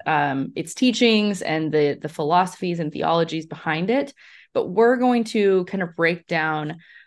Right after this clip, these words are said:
um, what are those theologies? What is embedded in the system of the Enneagram today? So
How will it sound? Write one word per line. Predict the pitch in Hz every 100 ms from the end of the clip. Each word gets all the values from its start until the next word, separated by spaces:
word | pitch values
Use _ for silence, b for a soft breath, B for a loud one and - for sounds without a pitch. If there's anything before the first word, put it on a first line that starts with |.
| -
um, | 160 156 151 151 - _ _
what | - 160 196 233
are | 175 180 202
those | 170 151
theologies? | - 131 - 135 123 139
What | 165 190 -
is | 190 190
embedded | 180 170 165 147 - 127 - -
in | 170 165 156 147 - _ 165
the | 180 165
system | 165 180 - 160 156
of | 175
the | -
Enneagram | 131 101 - 87
today? | - - 175 175 B B B
So | - 240 233 190 170 214